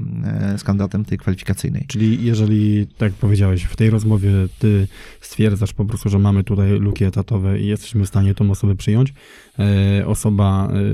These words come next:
Speaker 2: e, zalicza tego psychologa, to potem w jakim, e, terminie wy się kontaktujecie z tą osobą?
Speaker 1: Zazwyczaj, jak dostajemy tylko wyniki,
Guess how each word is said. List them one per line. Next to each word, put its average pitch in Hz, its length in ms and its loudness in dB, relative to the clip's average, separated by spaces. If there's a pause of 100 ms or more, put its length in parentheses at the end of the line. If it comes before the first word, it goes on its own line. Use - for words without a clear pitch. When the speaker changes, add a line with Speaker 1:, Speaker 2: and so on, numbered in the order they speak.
(200)
Speaker 2:
e, - 20 0
zalicza 104 360 0
tego 101 180 -4
psychologa, 110 440 0
to 110 100 -4
potem 110 340 -2
w 104 80 -4
jakim, 104 420 0
e, 98 180 0
terminie 98 400 0
wy 95 100 -2
się 104 100 -6
kontaktujecie 95 560 -2
z - 40 -8
tą 95 160 -4
osobą? 92 340 -4 (800)
Speaker 1:
Zazwyczaj, 135 880 0
jak 120 140 0
dostajemy 120 380 0
tylko 107 180 -4
wyniki, 120 460 -2